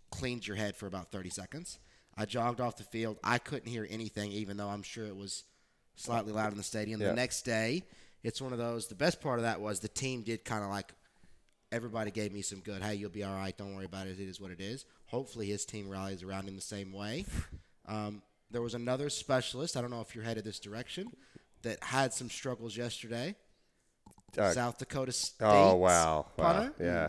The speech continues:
Speaker 1: Um,
Speaker 2: Almost
Speaker 1: I'm
Speaker 2: missed his
Speaker 1: sitting
Speaker 2: foot.
Speaker 1: on the couch at my brother's apartment. Thanks, Lance. Watching South Dakota State, Iowa.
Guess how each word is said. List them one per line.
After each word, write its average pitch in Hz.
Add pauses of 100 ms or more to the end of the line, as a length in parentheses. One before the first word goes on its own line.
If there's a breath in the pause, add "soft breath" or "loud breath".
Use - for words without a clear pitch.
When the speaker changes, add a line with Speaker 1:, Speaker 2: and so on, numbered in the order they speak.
(120)
Speaker 1:
Um, 113
Speaker 2:
Almost 98
Speaker 1:
I'm 104
Speaker 2:
missed 131
his -
Speaker 1:
sitting 170
Speaker 2:
foot. 160
Speaker 1:
on 151
the 147
couch 151 (280)
at 131
my 127
brother's 123
apartment. 131
Thanks, 131
Lance. 131 (480 soft breath)
Watching 120
South 123
Dakota 123
State, 113
Iowa. 120